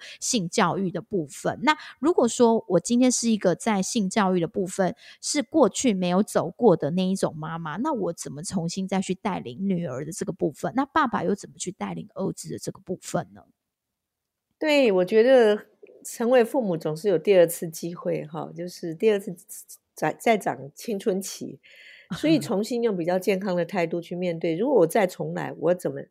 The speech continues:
Speaker 2: 我希望怎么长出健康的一个，哈，怎么去面对我自己的性器官，第一性征、第二性征，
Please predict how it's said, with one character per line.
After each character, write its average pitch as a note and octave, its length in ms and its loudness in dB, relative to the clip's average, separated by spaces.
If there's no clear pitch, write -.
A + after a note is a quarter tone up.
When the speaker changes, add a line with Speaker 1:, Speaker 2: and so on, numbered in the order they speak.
Speaker 2:
我 D#3+ 60 -12
希 - 180 -4
望 G3 180 0
怎 E3 120 -8
么 C3 120 -8
长 C3+ 240 -10
出 E3 300 -12
健 E3 200 -4
康 D#3 300 -10
的 - 160 -10
一 F#3+ 100 -6
个， D#3 400 0
哈， E3 180 -10
怎 E3 60 -10
么 D#3+ 80 -4
去 E3 160 -8
面 G3+ 200 -2
对 F#3+ 100 0
我 D3 140 2
自 C#3+ 140 -14
己 D#3 60 -6
的 C#3 100 -2
性 E3 280 -8
器 E3 220 -12
官， D3 520 -8
第 G3 200 -2
一 F#3 40 -2
性 F3+ 300 -6
征、 E3 300 -4
第 E3+ 160 -2
二 D#3+ 100 0
性 D#3 300 -6
征， D#3 300 -8